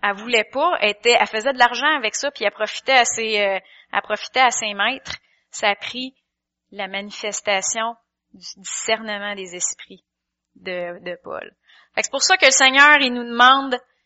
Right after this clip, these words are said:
aspirez aux dons. Aspirez aux dons. Parce qu'il y a des choses comme ça dans des fois que, euh,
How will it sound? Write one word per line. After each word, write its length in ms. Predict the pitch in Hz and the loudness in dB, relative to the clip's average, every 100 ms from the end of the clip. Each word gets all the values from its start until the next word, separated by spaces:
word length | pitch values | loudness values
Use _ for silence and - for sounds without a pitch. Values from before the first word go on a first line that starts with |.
| _ _ _ _ _ _ _ | _ _ _ _ _ _ _
aspirez 1120 | 320 339 320 - - - 254 247 233 220 254 | 8 10 8 4 2 0 0 4 6 6 6
aux 200 | 226 208 | 4 2
dons. 460 | 196 185 220 220 208 - - _ _ _ _ | -2 2 4 4 2 -8 -20 _ _ _ _
Aspirez 1120 | 220 294 294 254 - - - 226 208 196 208 | 10 12 12 10 8 2 0 -6 -4 -2 -2
aux 240 | 196 185 | -2 -6
dons. 260 | 180 190 190 - - - _ _ _ _ | -4 -6 -6 -12 -20 -20 _ _ _ _
Parce 220 | 214 220 - | 2 2 2
qu'il 120 | 226 | 0
y 60 | |
a 60 | 214 | 0
des 120 | 196 | 0
choses 260 | 196 226 220 | -2 -2 -4
comme 160 | 208 | -8
ça 160 | 196 220 | -6 -6
dans 240 | 202 190 | -4 -6
des 120 | 185 180 | -6 -10
fois 200 | 208 214 | -4 -4
que, 240 | - | -4
euh, 40 | 196 | -10